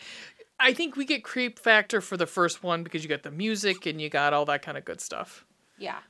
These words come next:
Speaker 1: We don't get a song in this one or shit.
Speaker 2: No. No!
Speaker 1: No.
Speaker 2: And that's what made it cre-, like, part of what made it so creepy. We don't get his
Speaker 1: Mm-hmm.
Speaker 2: little fun house.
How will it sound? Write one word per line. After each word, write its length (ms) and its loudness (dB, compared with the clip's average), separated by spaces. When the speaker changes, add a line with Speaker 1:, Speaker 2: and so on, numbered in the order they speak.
Speaker 1:
We 60 -4
don't 180 -2
get 140 0
a 120 -2
song 500 2
in 100 -4
this 220 -8
one 140 -10
or 100 -16
shit. 500 -14
Speaker 2:
No. 300 -4
No! 640 8
Speaker 1:
No. 100 -10
Speaker 2:
And 140 2
that's 200 2
what 80 0
made 200 0
it 120 -4
cre-, 100 -12
like, 320 -4
part 200 0
of 80 -4
what 120 -4
made 220 -4
it 60 -12
so 140 -4
creepy. 400 -6
We 120 -6
don't 140 0
get 180 -2
his 140 -4
Speaker 1:
Mm-hmm. 80 -4
Speaker 2:
little 280 -2
fun 200 2
house. 420 -8